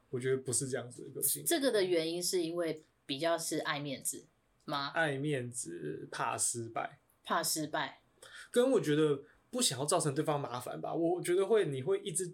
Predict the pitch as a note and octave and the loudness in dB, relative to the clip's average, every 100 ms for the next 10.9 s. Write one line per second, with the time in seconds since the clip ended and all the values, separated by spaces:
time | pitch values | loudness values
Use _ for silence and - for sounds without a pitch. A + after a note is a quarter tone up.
0 | - - F3 E3 D#3 B2 C#3 C#3 D#3+ D#3+ | -8 0 2 4 0 0 2 4 4 4
1 | D3+ B2+ C#3 B2+ A#2+ B2 C3+ - C3 C#3 | 2 2 0 0 -2 0 0 0 -2 -2
2 | A2+ A#2 B2+ A#2+ B2 A2+ A2+ - _ _ | -2 -4 -4 -4 -4 -6 -8 -12 _ _
3 | - - _ - F3+ F#3+ G3 G3 F#3+ - | -20 -20 _ -2 0 0 0 2 4 4
4 | G3 G3 G3 C#4 C#4 B3 B3+ F3+ G3 G3 | 4 2 4 4 4 2 2 2 2 2
5 | F#3+ F3 F3 F3 E3 D#3 D3+ C3+ G3 D#3+ | 2 4 0 0 0 0 0 2 4 4
6 | C#3+ C3+ A2+ - E3 C3+ B2 C3 C#3 C3 | 4 0 -2 0 2 2 0 -2 -2 -2
7 | - D3+ - _ _ _ _ _ _ _ | -6 -10 -14 _ _ _ _ _ _ _
8 | A#3+ F3 D3 C#3+ C#3 C3+ C#3 C3 D#3 F3+ | 2 4 4 4 4 2 2 0 0 0
9 | F3 D3 D3+ E3+ C#3 D#3+ - D#3+ D#3 D3+ | 0 -4 -4 -4 -4 0 2 4 2 2
10 | D3+ C3 C3 F3+ D#3+ D#3+ E3+ E3 D3 | 2 2 0 0 0 -2 0 0 0